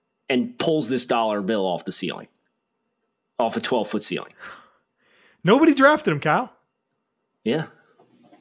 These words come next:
Speaker 2: Nobody drafted him.
Speaker 1: Nobody drafted him.
Speaker 2: <laughs> All right, where were we on this list?
Speaker 1: Uh, C-, Cam at forty-five and a half.
Speaker 2: Okay.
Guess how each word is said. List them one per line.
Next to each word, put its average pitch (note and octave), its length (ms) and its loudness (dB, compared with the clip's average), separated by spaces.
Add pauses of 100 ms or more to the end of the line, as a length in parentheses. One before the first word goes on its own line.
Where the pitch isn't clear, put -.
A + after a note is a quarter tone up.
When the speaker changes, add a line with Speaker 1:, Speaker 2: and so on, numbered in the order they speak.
(300)
Speaker 2:
Nobody C#4+ 440 8
drafted A#3 440 4
him. A2+ 80 -12 (320)
Speaker 1:
Nobody B2 240 0
drafted A#2 360 -2
him. F#2 120 -8 (1500)
Speaker 2:
<laughs> D3 80 -6 (1500)
All A3+ 100 6
right, G#3+ 220 6 (100)
where A3 200 8
were A#3+ 220 8
we G#3+ 100 8
on G3+ 120 6
this F3+ 180 2
list? D#3 420 0 (800)
Speaker 1:
Uh, A#2 420 0
C-, - 80 -4 (400)
Cam D3+ 280 0
at A#2 100 -4
forty-five C#3 600 0
and A2+ 80 -2
a - 20 -6
half. C3+ 460 -4 (400)
Speaker 2:
Okay. D#3+ 420 0